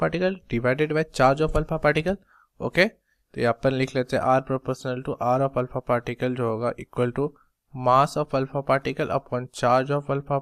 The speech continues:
particle। और यहाँ पे radius of beta लिख लेते हैं, mass of beta divided by charge of beta, ठीक है।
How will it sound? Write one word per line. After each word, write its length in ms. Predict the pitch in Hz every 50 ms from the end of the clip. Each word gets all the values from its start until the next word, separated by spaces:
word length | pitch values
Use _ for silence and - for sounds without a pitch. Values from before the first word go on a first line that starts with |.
| -
particle। 360 | 139 139 139 139 131 147 147 147 - _ _ _ _ _ _ _ _ _ _
और 300 | - 127 131 127 127 127
यहाँ 260 | 127 123 127 127 127
पे 180 | 127 - 135 127
radius 400 | 127 123 123 135 135 139 139 139
of 200 | 139 131 127 127
beta 360 | 127 120 120 - 143 139 143 143
लिख 200 | 135 123 - 131
लेते 240 | 127 123 - -
हैं, 180 | 131 135 151 165 - _ _ _ _ _ _ - 123 123
mass 320 | 123 127 135 147 151 - 156
of 240 | 151 151 143 139 135
beta 400 | 131 127 127 - - 147 147 165 185 - _ _ _ _ _ _ _ -
divided 420 | 127 123 127 127 131 135 135 143
by 120 | 135 135 131 -
charge 380 | - - 117 113 120 123 135 139
of 200 | 135 131 135 135
beta, 340 | 135 131 131 131 135 156 - _ _ _ _ _ _ _ _ -
ठीक 180 | - 143 143 -
है। 80 | 226